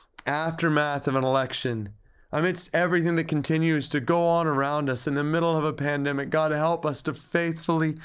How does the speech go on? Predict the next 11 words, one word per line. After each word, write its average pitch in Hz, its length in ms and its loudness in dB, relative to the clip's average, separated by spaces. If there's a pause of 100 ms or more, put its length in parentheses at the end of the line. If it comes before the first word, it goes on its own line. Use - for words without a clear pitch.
(200)
point 180 400 2
people 190 300 -2
to 180 120 -6
you. 185 200 2
Help 160 260 2
us 190 300 0
to 165 100 -4
seek 190 540 -4
you 202 400 0 (400)
humbly, 190 800 2 (320)
wholeheartedly. 180 1000 2